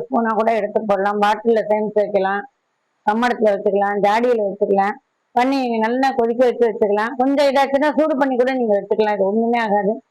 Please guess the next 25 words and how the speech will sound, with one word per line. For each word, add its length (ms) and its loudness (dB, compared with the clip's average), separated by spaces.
தேங்காய்லாம் 540 0
இதுல 280 -2
சேர்க்கல, 380 0
அதனால 320 0
இது 60 0
வந்து 200 0
உடம்புக்கு 420 0
வந்து 140 0
அவ்வளவு 480 0
நல்லதா 360 0
இருக்கும். 300 -2
இப்ப 240 0
நம்ம 260 -2
இந்த 140 2
எப்படி 300 2
பண்ணலாங்கிறத 600 0
இப்ப 160 -4
நம்ம 120 0
பார்க்கலாம். 400 -4
இப்ப 200 -4
நான் 160 0
அடுப்பை 260 -2
பத்த 240 0
வச்சுட்டு 280 -2
இந்த 120 0